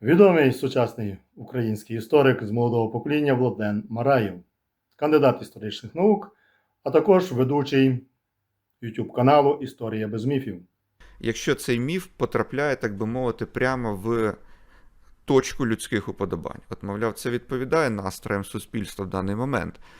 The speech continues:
Speaker 2: інтересам, потребам, і тоді це може дуже швидко розповсюдитись, справді.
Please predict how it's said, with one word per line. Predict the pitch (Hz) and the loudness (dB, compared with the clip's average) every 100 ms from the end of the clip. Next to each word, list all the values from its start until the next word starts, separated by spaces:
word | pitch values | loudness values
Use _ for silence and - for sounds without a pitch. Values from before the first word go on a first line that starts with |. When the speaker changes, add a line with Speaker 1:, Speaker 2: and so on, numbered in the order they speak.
| - - | -20 -8
Speaker 2:
інтересам, | 110 104 120 139 - 104 | -4 0 0 0 -2 -4
потребам, | 101 - 113 113 107 98 85 - - - _ _ | -6 -2 0 0 -2 -6 -8 -18 -20 -20 _ _
і | 113 113 110 | -4 -2 -2
тоді | 107 120 147 | -4 -8 -8
це | - | -8
може | 117 117 107 | -4 -2 -2
дуже | 110 104 | -4 -6
швидко | - 101 90 98 | -6 -8 -6 -10
розповсюдитись, | 90 - - - - - - | -8 -12 -12 -14 -16 -20 -20
справді. | - - - | -12 -12 -12